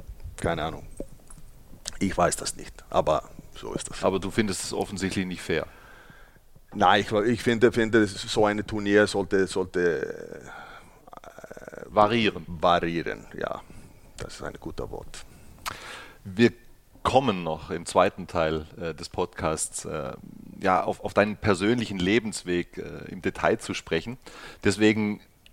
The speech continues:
Speaker 2: ähm, würde ich sagen, verschieben wir, äh, das in die Tiefe gehen an der Stelle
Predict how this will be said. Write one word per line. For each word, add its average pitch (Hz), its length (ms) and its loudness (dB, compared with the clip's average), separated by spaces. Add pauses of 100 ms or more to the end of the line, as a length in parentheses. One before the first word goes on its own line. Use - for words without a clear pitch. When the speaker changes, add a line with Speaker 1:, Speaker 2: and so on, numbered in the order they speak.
(260)
Speaker 2:
ähm, 98 240 -8
würde 104 140 -2
ich 95 60 -6
sagen, 104 440 4
verschieben 127 420 -4
wir, 104 220 6
äh, - 20 -12 (640)
das 113 140 0
in 131 120 -4
die 101 120 -4
Tiefe 156 400 0
gehen 95 340 0
an 92 140 -4
der 90 160 2
Stelle 92 480 4